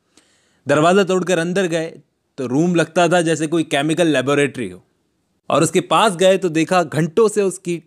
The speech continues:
ठंडी डेड बॉडी, ठंडी लाश वैसे ही पड़ी थी और उसकी डेड बॉडी पर एक नोट पड़ा था जो होम्स ने उठाया, उस पर भी लिखा था, "The sign of four।" क्या था ये sign of four? होम्स बोला, "ये केस कनेक्टेड है जिसकी कुछ लिंक्स मिस हो रही है।"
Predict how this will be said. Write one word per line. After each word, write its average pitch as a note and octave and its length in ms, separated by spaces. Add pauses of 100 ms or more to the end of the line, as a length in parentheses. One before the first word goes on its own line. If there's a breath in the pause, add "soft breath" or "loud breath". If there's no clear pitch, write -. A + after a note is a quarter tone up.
(100)
ठंडी F#3+ 340
डेड C3+ 240
बॉडी, G#2 260 (500)
ठंडी F3+ 280
लाश D3 360
वैसे D#3 280
ही F3 80
पड़ी G2+ 260
थी - 180 (600 soft breath)
और C#3+ 140
उसकी E3 220
डेड D3+ 280
बॉडी G3 240
पर F#3+ 220 (120)
एक E3 160
नोट F3+ 360
पड़ा D3 240
था C#3 320
जो C#3 200
होम्स F#3+ 380
ने G3+ 60
उठाया, C#3 380
उस D3 180
पर G3+ 160
भी F3+ 100
लिखा C3 260
था, C#3 100
"The C3+ 140
sign C#3+ 260
of C#3+ 120 (140)
four।" G2 100 (880 soft breath)
क्या G#3 180
था G#3 140
ये F#3+ 160
sign C3+ 240
of C3+ 100
four? G2 200 (720 soft breath)
होम्स D#3+ 260
बोला, D3+ 320 (720)
"ये D#3+ 80
केस G3+ 320
कनेक्टेड E3 520
है E3+ 360
जिसकी D#3 260
कुछ G#3 280
लिंक्स F#3 380
मिस D3+ 360
हो A#2+ 120
रही G2+ 200
है।" F#2 120